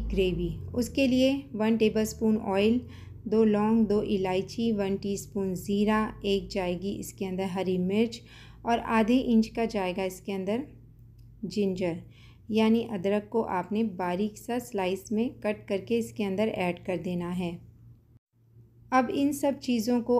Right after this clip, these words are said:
आपको इतना पकाना है कि सारी चीज़ों में से ना अच्छी सी खुशबू आ जाए, इनका फ्लेवर आ जाए। जैसे हम तड़का लगाते हैं ना, सेम आपको उतना ही इसे फ्राई करना है।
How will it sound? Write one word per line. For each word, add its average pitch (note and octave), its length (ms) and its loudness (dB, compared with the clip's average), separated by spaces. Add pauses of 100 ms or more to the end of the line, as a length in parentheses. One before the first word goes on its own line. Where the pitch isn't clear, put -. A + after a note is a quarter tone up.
आपको G#3 340 -2
इतना A#3 380 -2
पकाना G3+ 460 -2
है G#3 220 2
कि G#3 440 0
सारी A#3 540 -2
चीज़ों G3+ 340 -2
में G3 120 0
से G#3+ 160 -2
ना A3 200 0
अच्छी B3 480 -4
सी A#3+ 240 -4
खुशबू F#3+ 480 -4
आ F3+ 140 2
जाए, F#3 240 -2
इनका A#3 360 0
फ्लेवर F#3+ 480 0
आ F3 160 0
जाए। F#3+ 260 -4 (380)
जैसे A3 340 2
हम A3 180 4
तड़का G#3 360 -2
लगाते G#3 400 0
हैं B3+ 100 2
ना, B3+ 120 2
सेम G#3 500 -2
आपको F#3+ 340 -6
उतना G#3+ 460 -2
ही A3 160 2
इसे G#3+ 340 -4
फ्राई F#3 320 -4 (100)
करना F3+ 300 -2
है। F#3+ 200 -2